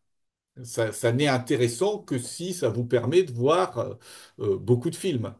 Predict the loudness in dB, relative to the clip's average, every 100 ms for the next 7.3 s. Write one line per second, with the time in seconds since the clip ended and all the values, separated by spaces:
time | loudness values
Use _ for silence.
0 | -8 -6 -6 -6 -4 0 0 0 -2 -2
1 | -2 -6 -8 -8 -12 _ _ _ _ _
2 | _ _ -6 -6 -6 -6 -2 2 2 2
3 | -2 -6 -6 -8 -8 -10 -14 -20 _ _
4 | -10 2 2 4 -2 0 0 0 -2 -6
5 | -6 -4 -2 -4 -2 -4 -4 -6 -6 -10
6 | _ 0 0 0 -8 _ _ -6 -4 -4
7 | -2 0 -2